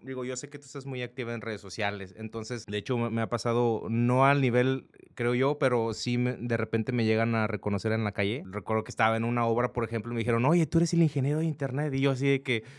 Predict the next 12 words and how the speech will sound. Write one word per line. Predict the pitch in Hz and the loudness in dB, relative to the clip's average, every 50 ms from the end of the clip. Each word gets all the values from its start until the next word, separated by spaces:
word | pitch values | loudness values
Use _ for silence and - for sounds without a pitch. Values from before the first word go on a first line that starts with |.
| - - - - - - - - - | -20 -20 -20 -20 -20 -20 -20 -6 0
"¿Qué | - 147 | 4 6
le | 151 165 160 151 | 8 8 8 8
digo? | 147 151 156 156 147 151 143 | 8 6 6 6 4 4 2
¿Sí | 135 - 147 160 165 | 2 2 4 6 8
o | 165 160 151 | 8 8 6
no? | 151 147 147 | 6 4 2
¿Sí | 147 - 143 | 4 4 4
o | 139 | 4
no?". | 143 139 | 4 4
Entonces, | 131 123 143 135 147 139 - | 2 0 0 -2 -4 -2 -2
tengo | 139 139 139 | -2 -2 -2
esta | 147 143 - 143 143 - - | -2 -2 -2 -2 -4 -4 -8